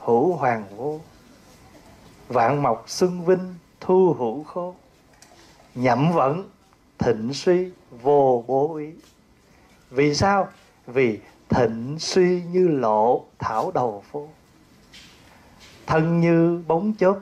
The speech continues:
chiều tà, cỏ hoa tươi tốt thu hoa rụng rời. Xá chi suy thịnh sự đời, thịnh suy như giọt sương phơi đầu cành.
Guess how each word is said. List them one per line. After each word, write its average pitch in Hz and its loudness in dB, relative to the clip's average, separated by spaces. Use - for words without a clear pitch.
chiều 110 0
tà, 113 -4
cỏ 131 0
hoa 160 0
tươi 165 2
tốt 180 0
thu 170 2
hoa 165 -2
rụng 117 0
rời. 117 -6
Xá 165 0
chi 165 2
suy 180 2
thịnh 120 -4
sự 123 -2
đời, 110 -4
thịnh 110 0
suy 165 0
như 165 2
giọt 110 0
sương 160 0
phơi 160 -4
đầu 110 -6
cành. 107 -8